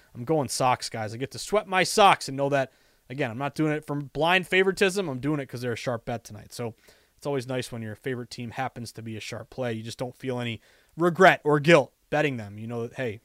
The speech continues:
whether I'm a fan or not, I would make the Red Sox play here tonight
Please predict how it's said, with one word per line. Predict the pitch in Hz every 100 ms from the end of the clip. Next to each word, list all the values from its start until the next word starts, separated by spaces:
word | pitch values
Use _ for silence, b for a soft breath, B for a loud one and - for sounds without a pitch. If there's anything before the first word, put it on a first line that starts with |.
| 113 110 113
whether | 120 123
I'm | 139
a | 139
fan | 185 180
or | 160
not, | 202 160 -
I | 127
would | 120
make | 127 -
the |
Red | 120 117
Sox | - 113
play | - 120 113
here | 117
tonight | - 113 107